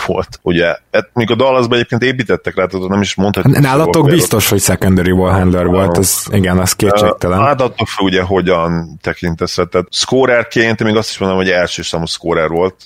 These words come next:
Speaker 2: Hát
Speaker 1: bizonyos
Speaker 2: az
Speaker 1: években,
Speaker 2: oké.
Speaker 1: tehát az tök egyértelmű, de mondjuk a labda nem az ő kezébe volt feltétlenül.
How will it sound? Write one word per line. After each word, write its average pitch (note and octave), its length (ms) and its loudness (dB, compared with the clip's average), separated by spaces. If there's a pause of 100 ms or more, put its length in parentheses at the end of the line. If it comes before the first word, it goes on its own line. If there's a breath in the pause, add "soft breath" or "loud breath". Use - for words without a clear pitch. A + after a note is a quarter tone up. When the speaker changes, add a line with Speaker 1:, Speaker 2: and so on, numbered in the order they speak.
(200)
Speaker 2:
Hát A#3+ 100 0
Speaker 1:
bizonyos F2+ 240 0
Speaker 2:
az F2 220 -2 (260)
Speaker 1:
években, E2 340 0
Speaker 2:
oké. G2 160 -4
Speaker 1:
tehát F2+ 120 0 (240)
az F2+ 100 -2 (140)
tök - 160 -6
egyértelmű, F2+ 440 0
de F2+ 80 0
mondjuk F2+ 220 0
a F#2 60 0
labda F2+ 240 0
nem E2+ 200 0
az D#2+ 120 -4
ő E2 240 -2
kezébe E2 360 -4
volt E2 200 0
feltétlenül. F#2 520 -2